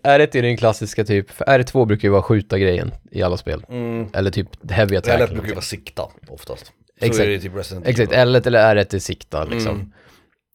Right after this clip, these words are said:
Speaker 1: Men L ett, det är ju den, <laughs> jag har ju, jag har ju världens konstigaste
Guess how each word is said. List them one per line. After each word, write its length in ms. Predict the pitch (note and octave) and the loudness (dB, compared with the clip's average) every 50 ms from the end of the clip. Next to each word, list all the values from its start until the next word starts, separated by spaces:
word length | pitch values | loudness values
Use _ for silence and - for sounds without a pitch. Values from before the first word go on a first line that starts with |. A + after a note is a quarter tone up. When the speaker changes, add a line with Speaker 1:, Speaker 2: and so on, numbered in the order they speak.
| _ _ - | _ _ -12
Speaker 1:
Men 260 | A2 G#2 G#2 G#2 - | -4 -2 -2 0 2
L 300 | - A#2 A2+ A2 A#2 A#2 | 2 2 2 4 4 2
ett, 260 | A2+ - _ _ - _ _ _ _ | 2 0 _ _ -20 _ _ _ _
det 140 | - G#2 A2 A#2+ | -10 -2 0 2
är 40 | |
ju 80 | B2+ B2+ | 2 4
den, 120 | A#2+ A#2+ G#2 G2+ | 4 4 4 4
<laughs> 80 | - - | 2 2
jag 120 | A2+ G2+ | 2 4
har 80 | A2 G#2+ | 4 4
ju, 180 | G#2+ G#2 G2+ | 6 4 4
jag 140 | G2 G2+ G#2+ | 4 4 4
har 60 | G#2+ | 4
ju 80 | G#2 G#2+ | 4 4
världens 340 | G2+ G#2+ G#2+ G#2 F#2+ F#2 - | 4 4 4 4 4 0 -2
konstigaste 640 | - G#2 F#2 - - F#2 - - F#2+ - F#2 - | -4 -4 -4 -4 -8 -8 -2 0 0 0 0 -6